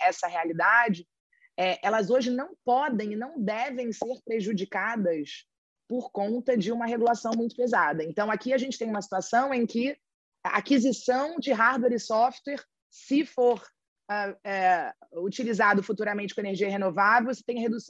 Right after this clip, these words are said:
a, a redução a zero de algumas alíquotas. Agora, será que não vale a pena a gente pensar naquelas iniciativas, empreendimentos de blockchain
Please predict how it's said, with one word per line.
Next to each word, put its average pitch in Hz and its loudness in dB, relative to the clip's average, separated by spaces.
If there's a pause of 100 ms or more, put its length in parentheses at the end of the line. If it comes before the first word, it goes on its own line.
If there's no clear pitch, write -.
a, 202 -2
a - -2
redução 208 -4
a 214 -2
zero 214 0
de 196 0
algumas 214 0
alíquotas. 190 -4 (420)
Agora, 226 4
será 254 0
que 330 -2
não 330 -4
vale 277 4
a 240 2
pena 240 2
a 220 2
gente 208 2
pensar 220 2 (380)
naquelas 254 0
iniciativas, 233 -2 (300)
empreendimentos 220 0
de 180 2
blockchain 202 0